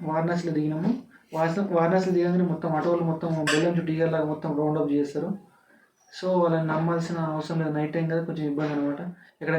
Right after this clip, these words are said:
తీసుకుపోయి డబ్బులు అయ్యింది ఏం చేస్తాను చెప్పండి. అందుకని మరి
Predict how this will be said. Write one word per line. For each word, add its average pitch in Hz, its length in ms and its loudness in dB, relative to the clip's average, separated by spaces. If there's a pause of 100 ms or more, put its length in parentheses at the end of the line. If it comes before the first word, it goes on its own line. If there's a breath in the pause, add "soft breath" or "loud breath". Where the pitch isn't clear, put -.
తీసుకుపోయి 170 500 2 (240)
డబ్బులు 160 360 4
అయ్యింది 160 480 2
ఏం 160 100 2
చేస్తాను 160 260 -2
చెప్పండి. 175 280 -4 (240)
అందుకని 170 320 -2 (420 loud breath)
మరి 160 120 -2